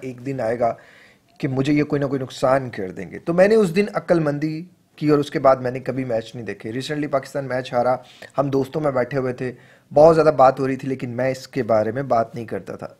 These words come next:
कर रहा था। अब बात आती है एक और ड्रामा कुछ देर पहले गुजरा था बरज़ख,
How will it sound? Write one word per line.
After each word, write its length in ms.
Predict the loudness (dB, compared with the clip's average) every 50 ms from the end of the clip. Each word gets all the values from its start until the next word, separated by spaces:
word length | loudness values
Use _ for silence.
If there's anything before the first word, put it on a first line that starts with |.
| _ -4
कर 140 | -4 -2
रहा 140 | -2 -4 -6
था। 180 | -8 -12 -16 -18 -20 -20 -20 -20 -20 -20 _ _ 4
अब 80 | 4 6 8
बात 320 | 8 10 12 12 12 10 8
आती 200 | 6 4 4 0
है 60 | 0
एक 120 | 2 4 4
और 160 | 4 6 6
ड्रामा 260 | 8 6 6 6 4
कुछ 180 | 0 -2 -4 -4
देर 140 | -6 -2
पहले 240 | 2 2 4 4 2
गुजरा 260 | 0 -2 0 0 0
था 480 | 0 0 2 4 4 4 2 -2 -10 _ -10 -2
बरज़ख, 440 | 0 0 2 2 2 0 0 -2